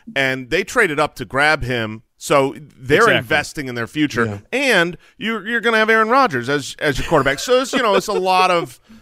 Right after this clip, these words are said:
Speaker 1: a lot of reasons to like,
Speaker 3: Yeah,
Speaker 1: uh,
Speaker 3: how are you
Speaker 1: Javonte.
Speaker 3: guys handling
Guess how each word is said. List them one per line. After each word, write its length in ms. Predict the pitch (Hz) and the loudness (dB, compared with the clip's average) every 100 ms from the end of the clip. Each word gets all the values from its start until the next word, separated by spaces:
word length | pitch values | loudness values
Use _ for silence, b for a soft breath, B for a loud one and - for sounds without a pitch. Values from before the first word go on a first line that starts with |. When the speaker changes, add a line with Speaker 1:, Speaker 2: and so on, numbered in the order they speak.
| - | -8
Speaker 1:
a 80 | 151 | -2
lot 280 | 156 160 160 | 4 6 4
of 100 | 139 | 2
reasons 440 | 151 143 143 131 | 0 0 -4 -10
to 100 | - | -6
like, 380 | 139 135 123 120 - | -2 0 -2 -4 -4
Speaker 3:
Yeah, 140 | 156 | 0
Speaker 1:
uh, 40 | |
Speaker 3:
how 160 | 143 190 | 2 4
are 60 | 226 | 4
you 200 | 240 220 | 0 2
Speaker 1:
Javonte. 20 | |
Speaker 3:
guys 320 | 180 175 170 | 2 2 0
handling 840 | - 147 151 151 143 135 131 123 | -2 0 2 4 4 2 2 -2